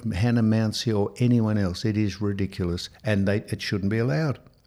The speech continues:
And you'll say, "Well, no, in this day and age, you've got to include people." And I'm saying, to the contrary, you don't have to include people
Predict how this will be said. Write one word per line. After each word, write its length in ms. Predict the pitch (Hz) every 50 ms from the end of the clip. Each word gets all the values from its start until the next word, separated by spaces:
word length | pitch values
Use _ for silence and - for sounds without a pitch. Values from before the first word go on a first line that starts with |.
| _ - - - - - - - - - - - -
And 180 | - 113 113 110
you'll 140 | 110 113 113
say, 440 | 104 - 123 117 117 117 110 107 104 _ _ _ _ _ _ _ _ _ _ _ _ _ _ _ _ -
"Well, 380 | 143 180 185 175 160 156 147 139
no, 340 | 139 143 135 131 143 147 143
in 120 | 135 135
this 180 | 135 131 - -
day 180 | - 127 127 123
and 80 | 127
age, 200 | 127 135 139 123
you've 80 | 127 120
got 100 | 135 127
to 80 | 135
include 460 | 135 135 135 131 - - 147 151 147 -
people." 280 | - 123 127 127 123
And 60 | 107 113
I'm 140 | 123 127 127
saying, 440 | - - 117 117 117 110 113 - - - _ - - -
to 140 | - 143
the 100 | 127 135
contrary, 520 | 135 - - 160 175 156 - - 139 95 90 -
you 120 | - 120 120
don't 280 | 120 147 160 175 156
have 200 | 117 135 127 - -
to 140 | - 107 101
include 560 | 98 98 95 - - - 117 107 95 98 -
people 460 | - 123 107 - - 98 92 95 98